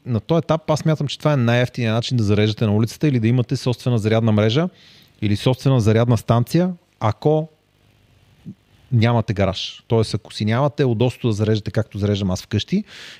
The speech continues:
или искате да споделите тока си с хората, които са навън и, и може да имат нужда да зареждат както вас,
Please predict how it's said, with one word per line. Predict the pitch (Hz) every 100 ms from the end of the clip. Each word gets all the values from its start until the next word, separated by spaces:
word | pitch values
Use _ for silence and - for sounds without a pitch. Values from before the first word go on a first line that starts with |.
| -
или | 120
искате | 139 - 160
да | 131
споделите | - 123 135 127
тока | - 131 -
си | 117
с | -
хората, | - 127 123 117
които | 117 117
са | 113
навън | 101 123 233 - _ _ -
и, | 117 107 98
и | 117
може | 113 110 113
да | 113
имат | 113 -
нужда | 110 110
да | 104
зареждат | 101 107 98
както | 110 - 101
вас, | 135 196 -